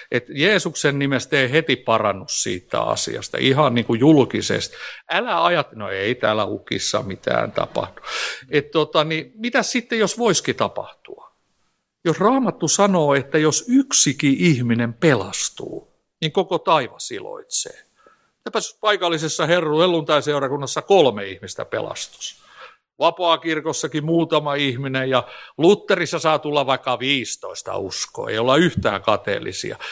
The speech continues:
Niin mikä juhla on Jumalan taivaassa? Ja mitkä juhlat meillä saa olla seurakunnissa? Rukoillaan. Kiitos taivaallinen Isä, että me saadaan pyytää, Jeesus, sinun siunausta Uuden Kaupungin alueelle,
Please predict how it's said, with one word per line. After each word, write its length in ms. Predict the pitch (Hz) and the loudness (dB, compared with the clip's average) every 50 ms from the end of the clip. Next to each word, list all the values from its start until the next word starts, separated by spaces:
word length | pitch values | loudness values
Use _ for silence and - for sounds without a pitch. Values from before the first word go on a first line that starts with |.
| - - - - _ - | -14 -16 -18 -20 _ 0
Niin 360 | 160 165 160 156 - - _ _ _ _ | 2 2 2 2 -2 -16 _ _ _ _
mikä 420 | - 247 285 285 277 - - - - 208 190 190 | -6 -4 -4 -4 -4 -6 -6 -6 -6 -6 -2 0
juhla 460 | 277 320 302 320 - 143 143 143 139 | 2 2 2 2 0 0 2 4 4
on 220 | 143 151 156 147 | 4 4 2 2
Jumalan 500 | 208 220 170 180 147 127 127 131 131 113 | 0 2 2 4 2 2 2 0 -2 0
taivaassa? 840 | - 147 139 120 107 101 104 104 - - 113 113 - - - - - - - - - - _ _ _ _ _ | 2 2 4 4 2 -2 -8 -14 -14 -14 -12 -10 -8 -8 -8 -8 -10 -14 -18 -20 -20 -20 _ _ _ _ _
Ja 100 | 143 147 | -2 -2
mitkä 360 | 160 190 220 - - _ 165 143 | 0 0 -4 -6 -6 _ -4 -4
juhlat 480 | 151 180 196 185 131 131 120 110 - | -2 -2 -4 -4 -2 -4 -4 -4 -4
meillä 280 | 131 120 117 113 110 110 | -4 -4 -2 -2 -2 -2
saa 200 | - 120 110 107 | 0 0 2 2
olla 180 | 110 110 113 | 2 2 0
seurakunnissa? 1300 | 110 - - - 202 190 147 120 110 104 - - 104 101 - - - - - - - - - - - - - - _ _ _ | -2 -2 -2 0 2 2 2 2 0 -4 -6 -6 -6 -6 -8 -10 -14 -16 -12 -8 -6 -4 -4 -4 -4 -6 -8 -18 _ _ _
Rukoillaan. 800 | - 151 156 151 - 113 101 95 95 92 95 92 - - - - - - - - - - - - - - - _ _ - - | 4 4 4 6 4 4 4 4 2 2 0 0 -2 -4 -10 -16 -20 -20 -18 -16 -14 -14 -14 -14 -16 -18 -20 _ _ -8 -6
Kiitos 260 | 175 175 170 143 - | -6 -6 -6 -8 -2
taivaallinen 580 | 175 165 160 143 143 139 135 131 127 131 131 | 0 0 0 0 -2 -4 -4 -2 -2 0 0
Isä, 340 | 147 151 - - 131 117 113 | 0 0 0 0 0 0 0
että 340 | 110 - - _ - 113 110 | -2 -4 -4 _ 0 0 0
me 120 | 117 120 | 0 -2
saadaan 400 | 110 - 123 117 110 117 113 117 | -2 0 0 2 2 0 -2 -2
pyytää, 420 | - - 175 160 139 - 131 120 113 | -2 0 0 0 2 2 0 0 2
Jeesus, 440 | 113 113 113 110 107 113 110 - - | 2 2 2 0 0 -4 -6 -2 0
sinun 300 | 175 170 156 127 107 98 | 0 0 0 0 -2 -2
siunausta 800 | - - 139 147 147 139 131 127 120 117 113 - - - - | 2 4 4 4 4 2 2 0 0 0 0 -2 -2 -2 0
Uuden 460 | - - 135 131 127 107 123 117 107 | 4 6 6 6 6 4 0 -2 -2
Kaupungin 680 | - 131 123 120 117 107 113 117 110 107 107 104 101 107 | 2 4 6 6 6 4 2 -2 -2 0 -2 -4 -6 -6
alueelle, 760 | - 127 131 143 147 143 135 127 127 123 120 113 113 110 107 | -2 2 2 2 2 0 -2 -2 -4 -4 -4 -4 -6 -6 -8